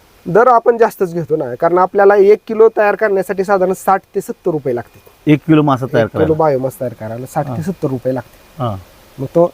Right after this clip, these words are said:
Speaker 1: शंभर रुपये पण जातो, कधी एकशे वीस पण जातो,
Speaker 2: बरं.
Speaker 1: दीडशे पण जातो.
Speaker 2: बरं.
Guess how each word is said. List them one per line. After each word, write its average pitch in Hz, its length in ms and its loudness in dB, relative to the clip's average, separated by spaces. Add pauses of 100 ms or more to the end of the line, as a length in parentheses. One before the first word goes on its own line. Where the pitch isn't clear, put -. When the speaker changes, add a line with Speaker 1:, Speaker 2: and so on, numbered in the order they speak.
(100)
Speaker 1:
शंभर 170 240 0
रुपये 175 240 0
पण 185 160 -2
जातो, 180 240 0
कधी 170 260 0
एकशे 170 220 -2
वीस 170 180 -2
पण 165 180 -4
जातो, 156 320 -2
Speaker 2:
बरं. 135 580 -4
Speaker 1:
दीडशे 185 280 2
पण 170 180 -2
जातो. 139 400 -4 (180)
Speaker 2:
बरं. 131 160 2